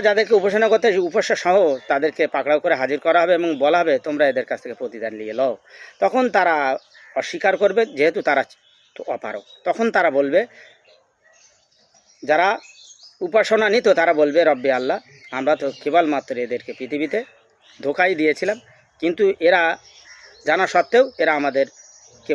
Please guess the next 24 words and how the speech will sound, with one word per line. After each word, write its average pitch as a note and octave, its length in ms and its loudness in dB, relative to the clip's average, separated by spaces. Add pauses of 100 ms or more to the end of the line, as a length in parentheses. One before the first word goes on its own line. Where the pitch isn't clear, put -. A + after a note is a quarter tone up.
পূজা D3 220 0 (180)
করেছে, C#3+ 260 -2
উপাসনা D3+ 500 -4
করেছে, F#3+ 260 -4
অবশ্যই, C#3 460 -6
অবশ্যই B2+ 280 -12 (560)
এদের G#3 360 2
থেকে E3+ 200 0
আমরা C3+ 240 0 (1900)
দায়মুক্ত। A2+ 420 -12 (800)
তখন E3+ 300 4 (280)
অবশ্যই, F3 340 0
অবশ্যই D#3 360 -4
তারা B2+ 160 -2 (600)
তাদের C#3 300 0 (1120)
যারা D3+ 140 2
উপাসনা G#3+ 380 2
করেছিল D#3 360 0 (360)
তাদেরকে C#3 300 -4
অস্বীকার C#3+ 420 -2
করবে G3+ 260 2 (500)
এবং D3 200 2 (160)
অবশ্যই, D3 360 -4
অবশ্যই C3+ 300 -8